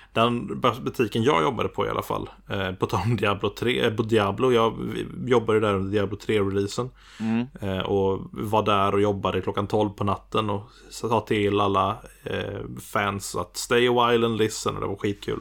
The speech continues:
Speaker 1: och allt möjligt. Eh, så att det är ju, nej, jag tycker att den butiken vi hade i alla fall har väldigt bra policies, väldigt duktiga, var väldigt mycket, sätter kunden i främsta hörnet och handlar om service.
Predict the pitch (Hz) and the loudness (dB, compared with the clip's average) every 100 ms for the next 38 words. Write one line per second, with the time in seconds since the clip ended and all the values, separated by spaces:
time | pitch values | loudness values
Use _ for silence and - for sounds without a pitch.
0 | - - - - - - - - - - | -6 -8 -8 -10 -12 -16 -20 -20 -20 -20
1 | - _ - 87 85 180 - _ _ _ | -20 _ -8 -6 -4 -8 -12 _ _ _
2 | _ _ _ _ _ _ - - 117 131 | _ _ _ _ _ _ -6 -4 2 4
3 | 139 139 127 120 113 117 127 - 123 131 | 4 2 4 4 4 2 -2 -2 -2 0
4 | 127 120 - - - 127 123 123 113 120 | -4 -2 -2 -4 -8 0 2 2 2 2
5 | 113 110 113 123 107 104 104 101 101 98 | 2 0 2 2 2 2 2 2 0 2
6 | 107 101 98 107 - 110 101 95 101 - | 0 2 2 0 2 -2 0 -4 -6 -6
7 | 110 104 101 113 110 - 104 98 98 98 | -2 -2 -2 -4 -6 -6 -6 -6 -6 -2
8 | 107 101 104 - 107 - 123 107 101 101 | -2 -2 -4 -4 -6 -4 -4 -4 -4 -4
9 | 95 - 113 101 98 101 - 104 101 98 | -4 -2 -2 -2 -4 -4 -2 -2 -2 -4
10 | 101 98 101 101 104 104 101 98 101 - | -2 -2 -2 -6 -6 -2 -2 -2 -2 2
11 | 123 110 104 - - | 2 2 -2 -6 -10